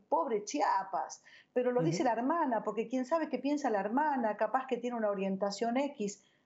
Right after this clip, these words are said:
Speaker 1: No, señores, yo le voy a decir, hablando de cifras que sirven, el inegi,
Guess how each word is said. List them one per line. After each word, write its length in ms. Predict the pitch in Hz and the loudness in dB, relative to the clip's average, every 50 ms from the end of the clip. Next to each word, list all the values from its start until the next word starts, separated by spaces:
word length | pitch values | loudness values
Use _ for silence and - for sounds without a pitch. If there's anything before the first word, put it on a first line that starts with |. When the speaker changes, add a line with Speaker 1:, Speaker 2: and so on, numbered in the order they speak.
| _ _ | _ _
Speaker 1:
No, 160 | 208 220 247 | -2 -2 -2
señores, 720 | 240 247 - 214 202 202 202 202 190 185 170 165 - - - - _ _ _ _ | -2 -2 -2 -2 0 0 0 0 0 0 -2 -4 -6 -10 -14 -18 _ _ _ _
yo 160 | 185 208 247 | 0 0 2
le 100 | 247 240 | 2 2
voy 80 | 240 233 | 2 2
a 40 | 226 | 0
decir, 320 | 220 214 - 226 202 - - - _ _ _ _ _ _ | 0 0 -2 -2 -2 -4 -8 -14 _ _ _ _ _ _
hablando 320 | - 214 208 226 240 240 240 | 0 2 2 2 2 2 0
de 80 | 220 | 0
cifras 360 | 208 - 226 208 220 220 208 - | 0 -2 -4 -2 -2 -4 -4 -2
que 260 | - 196 185 180 - - - _ _ | -2 -2 -2 -2 -6 -12 -20 _ _
sirven, 540 | - - - 220 208 190 175 180 175 175 - - _ _ - - - _ _ _ | -8 -4 0 0 0 2 0 0 -2 -2 -6 -12 _ _ -20 -20 -20 _ _ _
el 200 | - 233 226 226 | 0 0 2 2
inegi, 560 | 226 226 226 240 240 240 - - 185 165 - | 2 2 0 0 -2 -4 -6 -8 -10 -10 -10